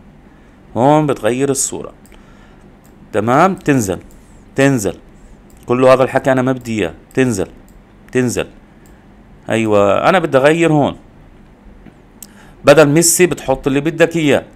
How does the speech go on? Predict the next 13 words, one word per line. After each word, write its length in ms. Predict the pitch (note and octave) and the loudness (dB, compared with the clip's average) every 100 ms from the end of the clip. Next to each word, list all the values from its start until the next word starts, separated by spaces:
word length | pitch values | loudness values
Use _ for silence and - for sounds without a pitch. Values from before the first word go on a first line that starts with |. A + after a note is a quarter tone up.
| - - | -20 -12
بتغير 500 | A2+ C#3 C3+ A#2 B2+ | 2 4 4 2 2
هاي 120 | C#3 | 2
الكلام 440 | C#3 D3+ C3+ A2+ | 0 2 2 2
هذا 140 | B2 B2 | -2 -2
كله، 280 | C3 G2+ | -4 -4
شفتوا؟ 420 | E2+ A#2 - D3+ D3 - - - - - - - - - | -6 -12 -6 -4 -4 -8 -20 -20 -20 -20 -20 -20 -20 0
هذا 240 | B2+ G#2+ | 2 4
بدك 360 | F#2+ B2 A2 G2+ | 2 -2 -6 -8
تحط 280 | - D#3 - | -4 -6 -6
شو 240 | - F#3+ | -6 -4
ما 120 | F#3 | -2
بدك 300 | F3 D3 D#3 | -2 -2 -4
حط. 360 | - G#2+ - - | -2 -8 -8 -20